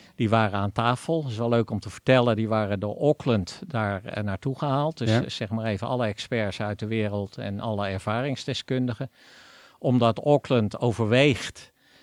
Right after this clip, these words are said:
Speaker 1: ook een congestieheffing in te voeren. En, eh, nou, daar hebben we met elkaar gepraat van wat is nou de manier om het wel te doen. Nou,
Speaker 2: Even nog weer, voordat we aan allemaal conferenties terechtkomen en heel veel mensen hierover nadenken, voor ook gewoon Jip en Janneke,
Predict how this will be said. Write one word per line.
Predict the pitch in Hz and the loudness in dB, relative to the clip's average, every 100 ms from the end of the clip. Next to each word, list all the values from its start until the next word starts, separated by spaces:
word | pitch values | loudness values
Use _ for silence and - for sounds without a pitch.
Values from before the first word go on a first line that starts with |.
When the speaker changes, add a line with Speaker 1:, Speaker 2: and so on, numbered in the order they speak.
| - - - _ - | -20 -20 -20 _ -2
Speaker 1:
ook | 143 139 | 0 0
een | - 147 | -2 -2
congestieheffing | 147 - 147 - 151 135 - 131 | -2 0 0 2 0 0 0 -2
in | 131 135 | 0 -2
te | |
voeren. | - 131 131 123 135 131 - | -4 -2 0 0 -2 -6 -10
En, | - 127 110 101 - | -10 -6 -4 -6 -10
eh, | - 117 104 95 - | -6 -4 -4 -6 -8
nou, | 127 131 | -6 -4
daar | 98 110 | -4 -4
hebben | 110 | -2
we | 104 | -2
met | 104 | -4
elkaar | 98 - 107 101 | -4 -4 -4 -4
gepraat | - 123 117 104 95 | -8 -2 0 -2 -4
van | - 107 | -8 -2
wat | 117 - | -2 -2
is | - | -4
nou | 113 110 | -4 -2
de | 107 | -2
manier | 104 104 101 104 107 | -2 -2 -2 -4 -6
om | - 113 | -6 -6
het | 107 - - 123 135 | -6 -8 -14 -14 -4
wel | 143 143 | -2 0
te | - | -4
doen. | 95 90 87 - _ - _ _ - - - - | -8 -10 -16 -20 _ -20 _ _ -20 -20 -14 4
Nou, | 180 | 6
Speaker 2:
Even | 175 | 8
nog | 180 160 | 6 8
weer, | 175 180 | 8 8
voordat | - 185 180 - | 8 6 6 4
we | 165 | 0
aan | 170 151 | 2 2
allemaal | 165 165 151 | 4 4 4
conferenties | - 156 123 151 170 156 | 4 4 4 2 2 2
terechtkomen | 156 156 - 165 151 | 2 2 4 4 6
en | 147 | 6
heel | 127 147 | 6 6
veel | 135 | 6
mensen | 135 131 | 4 4
hierover | 139 131 123 | 2 2 4
nadenken, | 147 151 120 | 4 4 0
voor | - 151 - | 2 2 6
ook | 165 165 | 4 2
gewoon | - 160 165 | 4 6 8
Jip | 160 131 180 | 8 8 6
en | 185 | 8
Janneke, | 160 147 147 143 | 6 6 4 2